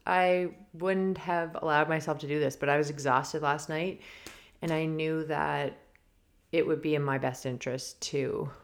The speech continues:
record this in the morning and get this out to you a little bit later. Oh, and a card just popped out of the deck. Connect with music. <laughs> Connect with music.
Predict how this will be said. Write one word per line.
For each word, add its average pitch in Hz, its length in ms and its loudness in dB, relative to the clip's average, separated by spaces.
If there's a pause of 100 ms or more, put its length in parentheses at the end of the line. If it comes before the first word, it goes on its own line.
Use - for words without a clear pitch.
(100)
record 156 340 4
this 156 200 -2
in 165 40 -2
the 165 60 -2
morning 139 680 -4 (120)
and 139 460 0 (280)
get 160 320 -6
this 160 240 -4 (140)
out 180 200 -4
to - 140 -6
you 165 600 0 (1500)
a 180 60 -2
little 208 180 2
bit 220 120 6
later. 156 280 2 (280)
Oh, 220 160 -2 (400)
and 165 80 -10
a 143 40 -10
card 160 540 -8
just - 240 -16
popped - 440 -10 (120)
out - 420 0 (120)
of 165 220 -6
the 190 80 -4
deck. 190 440 4
Connect 160 420 -4
with 170 240 -4
music. 151 500 -6 (440)
<laughs> - 320 -18
Connect 214 380 2
with 196 360 2
music. 175 920 0